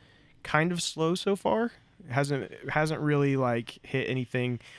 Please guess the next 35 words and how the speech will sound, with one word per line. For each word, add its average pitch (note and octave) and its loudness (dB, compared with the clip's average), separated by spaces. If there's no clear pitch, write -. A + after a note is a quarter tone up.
but D3 2
there D#3 4
are D#3+ 4
parts D3 0
of C3+ -10
it A#2+ -10
that C3 2
I'm B2+ 0
pretty B2+ 0
intrigued C3 -2
about. C#3 0
So, A2+ 0
um, A#2 0
excited E3 0
to C#3+ 2
see D3 -4
where C#3+ 2
it A#2+ -4
goes. B2 0
I've B2+ 2
heard F3 4
lots B2+ 2
of A2 -14
good B2 -2
things. G#2+ -2
I'm, A#2+ 0
I'm B2 -2
seeing D#3+ -4
people C#3 -4
say B2 -4
it F2 0
really B2+ 0
hits - -2
about, A#2 2
uh, G#2 -2